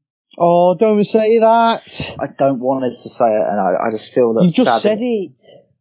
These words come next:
Speaker 2: Yeah.
Speaker 1: No. No, no, no, no, no. I think, I, I,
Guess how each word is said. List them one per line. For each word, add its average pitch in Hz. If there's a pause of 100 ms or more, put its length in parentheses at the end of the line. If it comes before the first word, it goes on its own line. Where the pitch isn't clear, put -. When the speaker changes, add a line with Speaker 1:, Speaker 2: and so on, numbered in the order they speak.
(180)
Speaker 2:
Yeah. 113 (840)
Speaker 1:
No. 202 (840)
No, 170
no, 202
no, 202
no, 185
no. 165 (300)
I -
think, 160 (220)
I, -
I, -